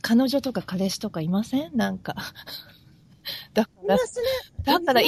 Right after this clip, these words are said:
Speaker 1: いなと思って、
Speaker 2: いますね。
Speaker 1: それ、べ-、変な意味じゃなくていいなと思って。
Speaker 2: ああ、確かにね。あの、ざっくばらんですもんね。いて当たり前みたいな。日本やったらもう、日本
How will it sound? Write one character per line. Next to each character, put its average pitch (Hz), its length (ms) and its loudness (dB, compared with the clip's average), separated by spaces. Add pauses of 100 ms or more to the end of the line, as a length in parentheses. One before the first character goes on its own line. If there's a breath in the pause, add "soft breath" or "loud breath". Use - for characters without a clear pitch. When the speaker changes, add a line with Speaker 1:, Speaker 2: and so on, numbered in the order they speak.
Speaker 1:
い 277 80 2
な 233 120 8 (220)
と 262 60 2
思 233 160 2
っ 226 100 -2
て、 196 100 -6
Speaker 2:
い - 20 0
ま - 40 -14
す 311 60 -2
ね。 330 180 0
Speaker 1:
そ - 0 -
れ、 - 200 -8
べ-、 226 240 -2
変 571 240 2
な 254 80 4
意 240 60 2
味 220 100 -2
じ 202 80 -4
ゃ 190 40 -2
な 196 120 -2
く - 80 -14
て 214 100 -8
い 220 140 0
い 190 40 -4
な 247 200 -4 (120)
と - 80 -10
思 170 140 -8
っ - 40 -16
て。 - 260 -10 (800 soft breath)
Speaker 2:
あ 175 400 -4
あ、 - 60 -
確 214 280 -6
か 427 140 0
に 208 140 0
ね。 202 300 0
あ 226 80 2
の、 226 100 4
ざ 403 140 2
っ 403 60 -6
く 214 100 -2
ば 233 120 4
ら 247 120 4
ん 247 60 4
で 247 100 4
す 220 120 -2
も 160 120 0
ん 170 60 -2
ね。 294 160 -2
い 330 120 4
て - 80 2
当 190 140 6
た 190 160 4
り 190 100 6
前 185 220 8
み 208 100 10
た 202 80 6
い 208 60 8
な。 330 60 4
日 370 60 4
本 440 100 2
や 349 60 6
っ - 20 4
た 202 80 8
ら 165 40 6
も 196 120 8
う、 - 460 -4
日 381 60 10
本 415 100 2